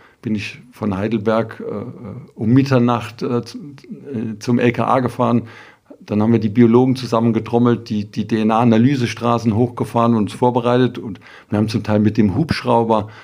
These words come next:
äh, äh, Abriebe, äh, Mundhöhlenabstriche für D-N-A-Untersuchungen von Tatverdächtigen einfliegen lassen, die wir dann in, in Windeseile im, im L K A analysiert und untersucht haben und mit den Tatortspuren zu vergleichen, um dann,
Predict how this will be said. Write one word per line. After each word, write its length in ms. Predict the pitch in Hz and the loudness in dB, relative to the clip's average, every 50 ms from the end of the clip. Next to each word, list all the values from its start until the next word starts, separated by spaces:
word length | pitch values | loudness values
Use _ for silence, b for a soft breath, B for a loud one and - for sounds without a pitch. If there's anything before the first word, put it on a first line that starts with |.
| B B B _ - - | B B B _ -10 -8
äh, 40 | |
äh, 20 | 110 | -6
Abriebe, 1400 | 110 110 - 120 104 101 104 107 - - 123 127 - - 143 139 139 127 131 131 123 117 127 - - 123 104 104 | -6 -6 -6 -4 -4 -4 -4 -4 -4 -4 -4 -4 -4 -6 -4 -4 0 2 4 4 4 2 0 -4 -6 -8 -6 -4
äh, 20 | |
Mundhöhlenabstriche 1200 | 110 110 117 139 139 - - 139 135 131 131 123 120 120 - - - - - 131 131 127 - 123 | 0 2 2 2 2 4 4 6 6 4 4 2 0 -2 -4 -16 -14 -8 -4 -4 -2 -2 -2 -4
für 220 | - - - 120 104 | -4 -2 -4 -4 -2
D-N-A-Untersuchungen 720 | 113 110 107 104 104 107 113 131 131 123 117 131 127 123 | 0 0 0 2 2 2 2 2 0 0 0 0 0 0
von 200 | 123 - 110 - | 0 -2 -6 -4
Tatverdächtigen 840 | - 113 113 113 113 - 139 120 123 117 104 - 131 107 113 117 | -2 -2 -2 -2 -2 -4 -4 -2 -2 -2 -2 -4 -4 0 0 0
einfliegen 580 | - 110 123 139 131 135 - 135 139 139 127 131 | 0 2 0 0 0 -2 -4 -4 -2 0 2 2
lassen, 380 | 127 127 123 120 - 135 110 - | 2 2 2 0 0 -4 -2 -2
die 160 | 120 113 104 | -4 -4 -4
wir 80 | 110 | -4
dann 260 | 110 113 113 113 117 117 | -4 -4 -2 -2 -2 -2
in, 240 | - 123 110 110 | -2 -4 -4 -4
in 220 | - 131 113 107 104 | -2 0 0 2 2
Windeseile 720 | 127 139 131 123 - - - 110 110 113 120 117 104 107 B B B B B B - | 2 2 2 0 0 -2 -4 -4 -2 -2 -2 -2 -4 -6 B B B B B B -4
im, 160 | 113 123 123 | -4 -4 0
im 180 | 127 117 113 | 2 0 2
L 160 | - 110 117 113 | 2 0 -2 -2
K 140 | - 110 | -2 -2
A 180 | 113 110 113 117 113 | -2 0 0 0 0
analysiert 540 | - 117 110 113 110 107 - 131 123 120 127 | 0 0 0 0 -2 -2 0 0 -2 0 -2
und 280 | 123 131 107 110 107 | -4 -4 -4 -4 -4
untersucht 560 | - - 113 104 104 104 - 139 135 135 - | -4 -4 -2 -2 -2 -2 -2 -6 -8 -6 -2
haben 180 | 131 123 127 123 | 0 0 0 2
und 140 | 135 131 120 | 2 4 6
mit 160 | 127 123 120 | 6 6 4
den 100 | 110 101 | 2 0
Tatortspuren 680 | 104 104 120 123 117 104 - - - - 95 90 92 87 | 0 0 -2 0 0 -2 -4 -6 -8 -8 -6 -6 -6 -8
zu 120 | - - | -8 -10
vergleichen, 560 | - - 90 - 104 95 92 92 90 101 101 | -12 -12 -10 -6 -4 -4 -4 -4 -6 -8 -6
um 160 | - 104 101 | -4 -4 -2
dann, 240 | 92 104 98 98 95 | -2 0 -2 -2 -4